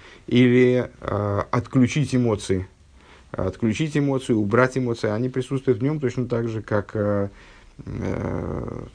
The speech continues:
в-, там, руки и ноги, если мы ими обладаем, то они присутствуют в нас постоянно.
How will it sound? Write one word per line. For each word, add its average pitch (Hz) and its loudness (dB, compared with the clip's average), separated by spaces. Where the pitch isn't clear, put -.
в-, 98 -6
там, 98 -2
руки 113 2
и - 2
ноги, 113 4
если 92 -2
мы 95 0
ими 98 0
обладаем, 120 2
то 98 -2
они 127 -2
присутствуют 127 -2
в 110 -6
нас 110 0
постоянно. 107 -2